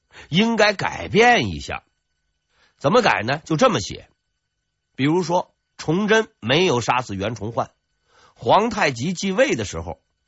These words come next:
心脏病突发死了，接班的多尔衮也没蹦几天就被孝庄干掉了，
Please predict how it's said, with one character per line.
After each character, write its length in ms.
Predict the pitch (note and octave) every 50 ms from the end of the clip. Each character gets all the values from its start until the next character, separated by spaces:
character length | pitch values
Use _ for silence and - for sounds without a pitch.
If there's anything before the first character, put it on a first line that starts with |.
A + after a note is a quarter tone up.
| _ - - - -
心 300 | - - - B3 B3+ B3
脏 220 | A3+ A3 F#3 E3+ F3+
病 220 | B3 C4+ A3 - _ _ _
突 280 | - - F3 G#3+ G#3+ F#3+
发 240 | F3 F#3+ F3+ G3+ F#3+
死 180 | - - G#2 G2+
了， 300 | B2+ D#3+ G#3 B3+ - _ _ _ _ _ _ _ _ _ _ _ _ _ _
接 320 | - - A3 A#3+ B3 B3
班 240 | G3+ A#3 A#3+ B3 A#3
的 60 | F#3
多 160 | D3 G3+ G#3+
尔 180 | B3 B3 B3 B3+
衮 420 | F#3+ D#3+ B2 A2+ C3+ E3+ G#3+ A#3 - _
也 340 | - A2+ A#2+ A2 G2 F#2 F#2+
没 180 | G2+ C3+ F3 A3+
蹦 200 | A3+ B3 G3+ D#3
几 120 | A2+ G2+
天 280 | F#2+ G2 C#3+ D#3+ E3 - _ -
就 160 | - F3 D3
被 160 | A2 C3+ A#2+ -
孝 340 | - - G#3+ G3+ D#3+ C#3
庄 280 | B2 A#2+ F#3+ A3 G#3 G3+
干 240 | - C4+ A#3 D#3+ C3
掉 160 | B2 A2 G2
了， 160 | E2+ - -